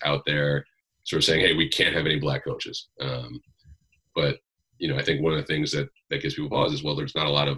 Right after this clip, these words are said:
what you hear is there aren't a lot of black coaching candidates out there, right? And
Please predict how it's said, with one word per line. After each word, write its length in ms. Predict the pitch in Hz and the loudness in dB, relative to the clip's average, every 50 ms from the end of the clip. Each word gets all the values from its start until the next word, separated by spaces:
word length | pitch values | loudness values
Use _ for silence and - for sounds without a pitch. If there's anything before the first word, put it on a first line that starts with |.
| - _ _ _ _ _ _ - | -6 _ _ _ _ _ _ -8
what 180 | - 85 80 | -6 -6 -4
you 120 | 82 80 73 | -4 -2 2
hear 240 | - 98 85 78 | 4 6 6 6
is 160 | 73 71 - - - | 4 0 -4 -4 -2
there 100 | 85 78 | 0 0
aren't 160 | 78 82 82 | 2 2 2
a 40 | 80 | 2
lot 100 | 76 76 | 2 0
of 80 | 71 | 0
black 240 | 82 78 73 71 - - | 0 0 0 -2 -4 -6
coaching 340 | - - - - - 67 67 - - | -6 -6 -4 -4 -4 -6 -6 -4 0
candidates 380 | 90 95 85 69 62 64 - | 0 2 2 0 -2 -4 -6
out 160 | 58 50 - - | -6 -6 -8 -8
there, 160 | - - - | -10 -8 -4
right? 220 | - 73 80 - | -2 0 0 0
And 280 | - 71 67 65 65 | 0 -2 -4 -4 -6